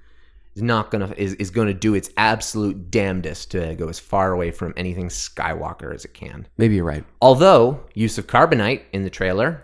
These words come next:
Speaker 2: Oh,
Speaker 1: Uh,
Speaker 2: that's right.
Speaker 1: in the Razor Crest, they have a carbon freezing chamber, which
Speaker 2: A
Speaker 1: is
Speaker 2: lot
Speaker 1: really
Speaker 2: of it.
Speaker 1: cool. Yeah, like, he had, like, five slabs in there, so it's
Speaker 2: Yeah.
Speaker 1: gonna be for easy transportation of his bounties.
Speaker 2: Okay.
Speaker 1: Um, but no, overall, f-, phenomenally cool.
Speaker 2: Really exciting.
Speaker 1: And, uh,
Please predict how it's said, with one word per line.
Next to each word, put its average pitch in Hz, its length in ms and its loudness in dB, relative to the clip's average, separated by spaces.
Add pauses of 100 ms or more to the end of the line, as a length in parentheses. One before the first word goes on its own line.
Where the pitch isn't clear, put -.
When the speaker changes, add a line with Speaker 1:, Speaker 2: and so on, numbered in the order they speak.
Speaker 2:
Oh, 175 200 4
Speaker 1:
Uh, 208 60 4
Speaker 2:
that's 233 260 2
right. 220 140 6
Speaker 1:
in - 120 8
the 160 80 6
Razor 135 360 4
Crest, 101 360 -2
they 98 120 0
have 101 80 0
a 101 60 -6
carbon 135 360 4
freezing 92 340 -6
chamber, 87 360 -6
which 80 100 0
Speaker 2:
A 131 40 8
Speaker 1:
is 120 100 4
Speaker 2:
lot 143 200 6
Speaker 1:
really 175 40 8
Speaker 2:
of 113 80 4
it. 80 60 2
Speaker 1:
cool. 82 240 -6 (180)
Yeah, 143 260 2
like, 117 160 -2
he 131 60 -2
had, 120 100 0
like, 117 160 -2
five 127 420 0
slabs 117 560 -2
in 82 140 -4
there, 80 260 -6
so 90 280 -2
it's 113 120 0
Speaker 2:
Yeah. 175 100 4
Speaker 1:
gonna 113 100 2
be 98 100 -4
for 104 180 -6
easy 113 280 -6
transportation 104 720 -6
of 82 80 -6
his 82 100 -8
bounties. - 560 -10 (240)
Speaker 2:
Okay. 110 300 0 (520)
Speaker 1:
Um, 85 460 -6
but 92 180 -2
no, 104 240 -4
overall, 107 640 2
f-, - 180 -20
phenomenally 98 640 -2
cool. 95 580 -4
Speaker 2:
Really 113 220 4
exciting. 110 500 2 (260)
Speaker 1:
And, 92 500 -2
uh, 92 220 0